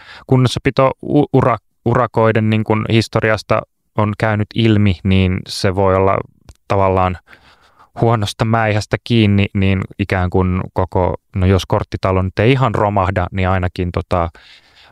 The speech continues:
ö, ei ole ihan uljaimmassa mitassaan, niin, niin jos nyt ajatellaan sekä Oulu että ehkä nyt vaikka muitakin kaupunkeja, että mistä, millaisista niin kuin palasista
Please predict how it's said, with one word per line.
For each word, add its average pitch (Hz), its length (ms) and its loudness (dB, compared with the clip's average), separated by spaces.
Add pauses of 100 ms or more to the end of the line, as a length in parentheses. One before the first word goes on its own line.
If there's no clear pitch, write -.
(100)
ö, 90 280 2 (200)
ei 95 180 0
ole 90 220 2
ihan 92 380 -2
uljaimmassa 95 1040 0 (160)
mitassaan, 98 760 -2
niin, 92 200 -4 (760)
niin 107 120 4
jos 107 120 0
nyt 117 120 -2
ajatellaan 104 400 0
sekä 101 240 -4
Oulu 123 380 2
että - 220 -4
ehkä 107 240 -4
nyt 107 220 -6
vaikka 120 200 -2
muitakin 123 340 2
kaupunkeja, 95 600 -2 (420)
että 101 140 -2
mistä, 110 440 0
millaisista 107 580 0
niin 90 140 -2
kuin 92 220 -2 (380)
palasista 104 540 -2